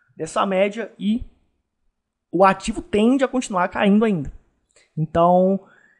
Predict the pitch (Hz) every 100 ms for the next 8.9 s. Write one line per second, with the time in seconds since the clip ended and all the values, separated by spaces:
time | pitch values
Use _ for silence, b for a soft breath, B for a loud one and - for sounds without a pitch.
0 | b - 175 175 175 175 175 170 175 233
1 | 190 196 247 - 196 - 170 165 - 196
2 | 202 202 196 208 240 240 226 220 190 202
3 | 233 233 196 175 143 _ _ 180 208 240
4 | - 269 - - 220 226 196 208 196 170
5 | 175 160 160 208 233 226 _ _ _ -
6 | 185 233 214 196 185 208 214 208 220 226
7 | 165 156 - - - - _ _ - 160
8 | - 170 170 175 156 156 160 170